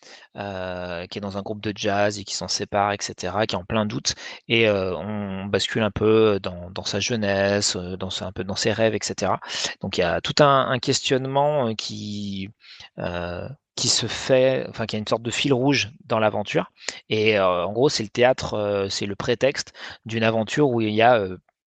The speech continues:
différents types de jeux, justement pour montrer ce qu'on peut faire avec Dreams, parce que justement cette petite, enfin cette, euh,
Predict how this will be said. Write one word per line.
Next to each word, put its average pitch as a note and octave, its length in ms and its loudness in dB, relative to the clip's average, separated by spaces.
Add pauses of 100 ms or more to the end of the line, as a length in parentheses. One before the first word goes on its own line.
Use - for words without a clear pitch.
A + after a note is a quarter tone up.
(240)
différents C3 340 0
types A#2+ 220 -6
de A#2 140 2
jeux, B2+ 200 2 (520)
justement C3 420 2
pour C3 160 0
montrer G#2+ 300 -2
ce - 60 -2
qu'on A#2+ 100 -6
peut A2+ 80 -4
faire C3 140 2
avec B2+ 100 4
Dreams, A#2+ 260 -2
parce A2+ 140 -2
que B2 100 -2
justement A#2+ 380 0
cette - 160 -4
petite, - 300 -4
enfin F#2 220 -4
cette, - 280 -6
euh, F2 140 -6